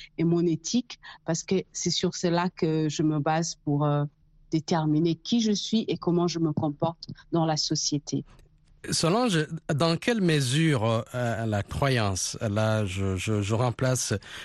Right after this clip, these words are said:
Speaker 2: le mot religion, la croyance peut-elle inf-, influencer les décisions morales et éthiques, euh, par les individus dans leur vie personnelle et professionnelle ?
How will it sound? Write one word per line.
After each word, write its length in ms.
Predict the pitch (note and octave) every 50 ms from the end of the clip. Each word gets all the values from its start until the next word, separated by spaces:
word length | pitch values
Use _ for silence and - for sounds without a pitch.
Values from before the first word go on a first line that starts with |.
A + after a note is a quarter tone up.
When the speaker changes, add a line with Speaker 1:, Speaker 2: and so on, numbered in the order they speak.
| - -
Speaker 2:
le 120 | - B2+ B2
mot 160 | C3+ C3+ B2+
religion, 520 | C3+ A#2+ C3 C3 A#2 C#3+ D#3+ G3+ A3 G#3+
la 160 | F#3 C#3 B2+
croyance 560 | B2 - - D3 F3 G3 A3+ A#3 G3 - - - _
peut-elle 440 | - D3+ D3 - G3 G3 G3 G3 F3+ - _ _ _ - -
inf-, 400 | A3 A3+ G3 - - - - - -
influencer 640 | D#3+ D3 C#3+ - - D#3 D3 C3+ C3 B2 - F3+ F#3+
les 120 | F3+ C#3+
décisions 480 | A#2+ A2 C#3+ - - C3+ A#2+ A2+ D3+ D#3+
morales 580 | C3+ A#2+ A2 G#2 A#2+ C#3 D3+ D3+ C3 A2+ G#2 - - - - - - - - - _ -
et 240 | C#3+ D3+ - - D#3+
éthiques, 440 | D3+ - - - A#3 A#3 _ - - - - - -
euh, 440 | A#2+ B2 B2 A#2+ A#2 A#2 A#2 A2+ A2+ G#2+ - -
par 160 | D3+ C3+ C3
les 200 | A#2 A2+ G#2+ B2
individus 560 | D3+ C#3+ B2+ C3+ B2 B2 B2+ A#2 A2+ D3+ G3
dans 180 | D#3+ B2 A2+ A#2
leur 220 | B2 B2 G#2+ G#2+
vie 300 | G#2 G2+ A2+ D3+ F#3 G#3 - _ _ _ -
personnelle 540 | - B2+ G#2+ - - A#2 A2 C3+ F3 F#3+ F3
et 60 | C3
professionnelle ? 600 | - - B2+ - - G2+ - - F#2+ F2+ E2+ F2